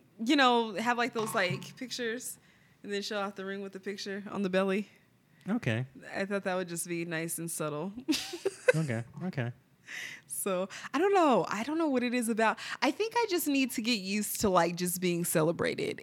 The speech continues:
Speaker 1: and just, like, good things happening to me, <laughs> which I feel like sounds weird, but, like,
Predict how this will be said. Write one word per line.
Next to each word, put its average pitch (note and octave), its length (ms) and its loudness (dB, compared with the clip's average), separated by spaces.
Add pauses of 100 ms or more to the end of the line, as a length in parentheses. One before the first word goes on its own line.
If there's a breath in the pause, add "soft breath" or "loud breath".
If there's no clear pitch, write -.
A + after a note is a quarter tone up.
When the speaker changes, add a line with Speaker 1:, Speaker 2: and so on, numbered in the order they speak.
Speaker 1:
and F3 140 -4
just, E3+ 220 0
like, F3 180 4
good E3 200 2
things E3 280 0
happening - 480 0
to A#3+ 140 6
me, E3 220 4
<laughs> - 280 6
which - 260 6
I F#4 100 8
feel G4 220 2
like C#4 200 8
sounds A3 340 6
weird, A3 400 0
but, F#3+ 100 2
like, F3+ 340 6